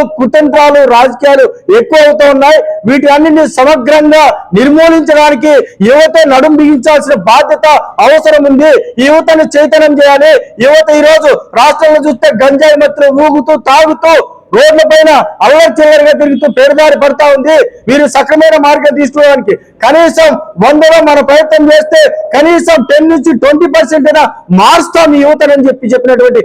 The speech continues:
నరేంద్ర గారికి మనస్ఫూర్తిగా అభినందనలు తెలియజేస్తూ మీరంతా కూడా ఇక్కడ ఇచ్చేసినటువంటి ప్రతి ఒక్కరు కూడా నడుం బిగించాలి, రాజకీయాలకు రావాలి. రాజకీయాలంటే కేవలం డబ్బులు ఒకటే కాదు. చాలా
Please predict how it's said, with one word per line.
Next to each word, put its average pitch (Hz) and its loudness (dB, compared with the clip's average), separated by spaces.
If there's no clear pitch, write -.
నరేంద్ర 320 2
గారికి 294 0
మనస్ఫూర్తిగా 277 -2
అభినందనలు 262 0
తెలియజేస్తూ 294 0
మీరంతా 320 2
కూడా 311 2
ఇక్కడ 277 -4
ఇచ్చేసినటువంటి 277 -2
ప్రతి 294 -2
ఒక్కరు 294 -2
కూడా 277 2
నడుం 320 0
బిగించాలి, 302 0
రాజకీయాలకు 311 0
రావాలి. 294 2
రాజకీయాలంటే 311 0
కేవలం 302 2
డబ్బులు 302 0
ఒకటే 294 0
కాదు. 254 0
చాలా 311 2